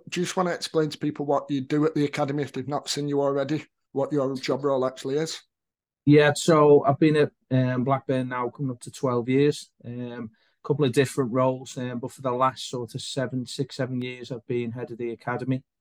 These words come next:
Speaker 2: um, which, which, you know, is a, is a real honour for me, really. It's such a, a fantastic football club. Um, part of my role there really is to oversee everything from,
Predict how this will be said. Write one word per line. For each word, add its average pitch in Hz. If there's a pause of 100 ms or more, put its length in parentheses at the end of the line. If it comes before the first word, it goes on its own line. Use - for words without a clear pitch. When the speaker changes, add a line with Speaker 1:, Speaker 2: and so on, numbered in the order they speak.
(400)
Speaker 2:
um, 117
which, -
which, -
you 123
know, 113
is 110
a, 101
is 101
a 107
real 113
honour 117
for -
me, 123
really. 117
It's 110
such -
a, 110
a 104
fantastic 110
football 120
club. 135 (600)
Um, 123 (100)
part 160
of 156
my 147
role 143
there 139
really 135
is 135
to 131
oversee 123
everything 123
from, 120